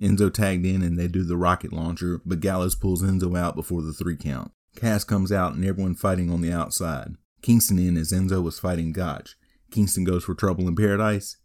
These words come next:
but doesn't really get it as it appears that there was some miscommunication.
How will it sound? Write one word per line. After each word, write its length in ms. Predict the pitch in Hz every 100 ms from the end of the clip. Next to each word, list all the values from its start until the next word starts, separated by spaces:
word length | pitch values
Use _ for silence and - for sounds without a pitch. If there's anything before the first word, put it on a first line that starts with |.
| _
but 240 | - 78 -
doesn't 300 | 101 92 92
really 220 | 87 85
get 200 | 90 90
it 140 | 82
as 160 | 78 -
it 160 | 85
appears 320 | 82 95 90 87
that 140 | 85
there 100 | 87
was 160 | 85 -
some 180 | 80
miscommunication. 920 | 87 - 85 82 78 73 76 - 57